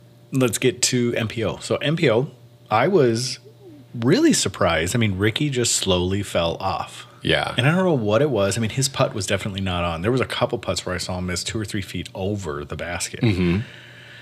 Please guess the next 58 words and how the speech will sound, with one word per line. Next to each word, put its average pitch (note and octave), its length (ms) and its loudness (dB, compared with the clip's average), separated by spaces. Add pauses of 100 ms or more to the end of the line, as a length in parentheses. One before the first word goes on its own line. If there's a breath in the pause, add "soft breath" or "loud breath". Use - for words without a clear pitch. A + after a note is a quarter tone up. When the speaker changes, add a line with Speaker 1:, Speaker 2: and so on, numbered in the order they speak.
(200 loud breath)
Speaker 1:
Usually C3+ 420 4
not A#2+ 160 2
a - 20 0
miss G2+ 220 2
he - 120 -8
makes. - 540 -2 (320)
Speaker 2:
No. D3+ 100 6
Speaker 1:
Um, F2 440 -2 (240)
and B2 120 2
I A2 60 2
noticed A#2 380 2
through C#3 180 2
the C#3+ 80 2
tournament, A2+ 480 0
he A2+ 140 -4
was G#2 200 -2
going G2 340 0
between F#2 420 -2
his F2 240 -2
push - 400 0
and F#2 60 -2
his E2 100 0
spin A2 320 0
putt. - 280 -8
He G2+ 120 -4
was F2 160 -4
actually F2 420 -6 (140)
changing G2 560 -2
between F2 500 -4
the D2 80 -6
two. - 340 -2 (800 loud breath)
Now, A2+ 120 2
at F#2 80 0
that A2+ 120 4
high A2+ 160 2
of A2 100 2
a G#2+ 40 -2
level, G2+ 380 0
I G2 100 -2
have F#2 220 -2
no G#2 340 0
clue G#2 240 -6
what F#2 200 -2
that E2 180 0
means F2 300 -2
to - 80 -8
be F2 80 -2
able E2+ 140 -4
to E2 80 -8
do E2 200 -4
that A2+ 360 -2
'cause E2 380 -2
I A2 160 0
don't A#2+ 140 2
have F#2+ 140 -4
a F2+ 40 -12
push - 260 -8
putt. - 200 -10